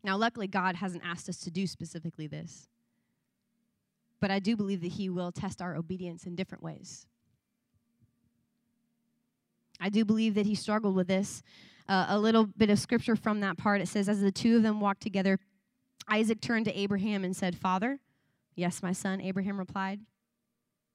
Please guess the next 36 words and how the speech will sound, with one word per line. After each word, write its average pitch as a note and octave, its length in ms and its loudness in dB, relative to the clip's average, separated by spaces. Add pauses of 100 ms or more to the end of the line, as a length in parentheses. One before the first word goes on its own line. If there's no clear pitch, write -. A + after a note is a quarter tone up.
(160)
'We A3+ 120 0
have C4 180 0
the A#3+ 80 0
fire A#3 360 0
and G#3+ 140 0
the F#3 60 2
wood,' A3+ 280 2
the G#3+ 80 0
boy F3+ 200 0
said, F3+ 340 -6
'but F3+ 200 -2 (580)
where A#3+ 240 6
is B3+ 160 2
the A3+ 80 2
sheep - 360 -4
for G#3 140 -2
the F#3 80 -2
offering?'" F#3+ 600 -6 (2500)
Abraham G3+ 400 2
says F3+ 240 0
this. E3+ 240 0
This F#3 140 2
is F3+ 160 4
so F3 180 0
amazing. E3+ 400 -2 (840)
"God G#3+ 320 4
will G#3+ 100 2
provide F3 680 0 (260)
a G3 80 -2
sheep - 360 -4
for E3+ 100 -4
the D#3 100 -4
burnt D#3 240 -6
offering, D#3 400 -4
my D#3 140 -6
son," D#3+ 420 -8